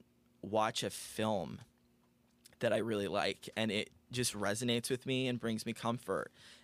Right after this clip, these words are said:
And so I, my,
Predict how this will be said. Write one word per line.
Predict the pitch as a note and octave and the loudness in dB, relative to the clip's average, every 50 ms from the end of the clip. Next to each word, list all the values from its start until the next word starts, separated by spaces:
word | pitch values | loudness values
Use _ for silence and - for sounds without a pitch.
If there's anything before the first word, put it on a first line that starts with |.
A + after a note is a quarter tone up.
| - - | -10 -4
And | - A#2 A#2 | 0 0 2
so | A2+ - - A#2 A2 G2+ - - | 2 4 6 6 6 4 4 4
I, | G2+ G#2+ A2 A2 A2 A2 A2 G#2+ G#2+ A2 - - _ _ _ _ _ _ _ - | 4 6 8 8 8 6 6 4 4 2 -2 -4 _ _ _ _ _ _ _ -14
my, | - C#2+ F#2+ A2 G#2+ G#2 G#2+ A2 A2 G#2+ A2 A2 G#2 - | -8 -4 0 2 2 4 4 4 4 2 2 0 -2 -4